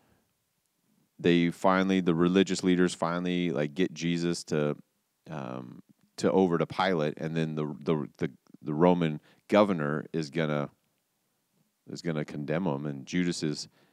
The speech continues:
is, is, um, he was seized with remorse. This is, this is chapter twenty-seven, verse three. "He was seized with remorse and returned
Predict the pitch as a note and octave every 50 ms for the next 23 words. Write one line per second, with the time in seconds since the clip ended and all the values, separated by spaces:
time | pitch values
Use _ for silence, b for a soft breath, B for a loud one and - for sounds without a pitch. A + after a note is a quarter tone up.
0 | _ _ _ _ _ - - - - - - _ - E2+ D#2+ D#2 D2+ D2+ D2 C#2
1 | - - D2 D2 C#2 C#2 C2+ C2 C2 B1+ B1+ B1+ - - _ _ _ _ _ _
2 | - - _ _ _ _ _ _ - - G#2 F#2+ E2+ - - B2 C3+ C3+ B2 A#2+
3 | A#2 A2+ - G#2 F#2 F2 F2+ F2+ F2 F2 F#2 A#2 A#2 F2+ E2 E2 D2+ - - -
4 | D2 D2+ - G2 G2 - F2+ - - - F#2+ E2+ - D#2+ - - F#2+ E2 D#2+ D2+
5 | - E2+ D#2 D2+ D2 D2 D2 D2+ - D2 C#2 - - - D#2+ D2+ - A2 A2 G2+
6 | F2 F2 E2 - - - B2+ C3+ C#3 C3 B2+ A#2 A2+ - A2 G2+ F#2 F2+ E2+ E2+
7 | E2+ D#2+ - F2+ D#2+ D#2 - - - F#2 F2+ F2+ E2+ D#2+